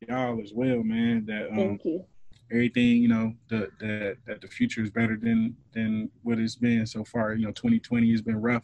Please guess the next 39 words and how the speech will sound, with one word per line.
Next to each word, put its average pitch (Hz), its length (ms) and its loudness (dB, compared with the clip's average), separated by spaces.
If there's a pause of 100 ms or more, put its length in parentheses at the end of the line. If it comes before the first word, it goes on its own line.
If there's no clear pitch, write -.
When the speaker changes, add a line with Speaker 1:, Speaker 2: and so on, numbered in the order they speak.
Speaker 1:
but 107 200 -6 (500)
man, 98 180 -8
God's 123 340 0
gonna 117 180 0
get 117 160 -4
the - 60 -20
glory, 104 360 -8
man. 101 360 -8
We 117 300 4 (160)
good. 123 380 6 (260)
We 120 140 2
good. 117 320 4 (100)
We, 127 220 6
if 113 160 -6
you 143 100 -4
can 143 140 2
get 139 160 4
something 131 260 4
going 131 360 6
like 127 160 2
what 131 180 0
y'all 127 160 -2
got 127 220 -2
going 135 360 2 (340)
in 113 100 4
the 107 60 4
midst 131 260 6
of 123 100 2
a 127 140 -2
pan-, 131 380 2 (120)
pandemonium, 135 720 4
in 123 80 4
the 117 40 4
midst 131 220 4
of 120 140 -4
a, 113 120 -2 (320)
of 113 120 -6
a 117 60 -2
pandemic, 131 640 2